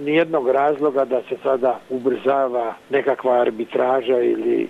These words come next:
traži sudsko rješenje. A što se tiče Jedrenjaka, isto tako, treba sjesti za stol i riješiti.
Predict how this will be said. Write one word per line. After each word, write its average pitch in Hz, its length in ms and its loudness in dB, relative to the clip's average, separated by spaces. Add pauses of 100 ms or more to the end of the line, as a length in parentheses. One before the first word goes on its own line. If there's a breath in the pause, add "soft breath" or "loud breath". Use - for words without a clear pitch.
traži 127 400 0
sudsko - 360 -4
rješenje. - 640 -6 (180)
A 143 120 0
što - 160 -4
se 160 160 2
tiče 160 580 2 (340)
Jedrenjaka, 151 840 2
isto 175 300 0
tako, 135 400 -2 (140)
treba 135 340 0
sjesti 143 420 0
za 123 100 0 (100)
stol 165 380 2
i 160 200 2
riješiti. 139 400 -2